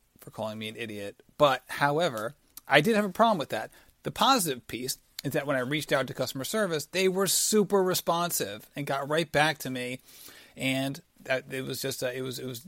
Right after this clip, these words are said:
kind of no problem. It was, that was a really nice thing. So those are the big positives. So again,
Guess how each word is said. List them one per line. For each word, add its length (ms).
kind 160
of 40
no 120
problem. 400
It 80
was, 140
that 200
was 140
a 20
really 240
nice 240
thing. 220
So 260
those 260
are 220
the 140
big 360
positives. 540
So 240
again, 300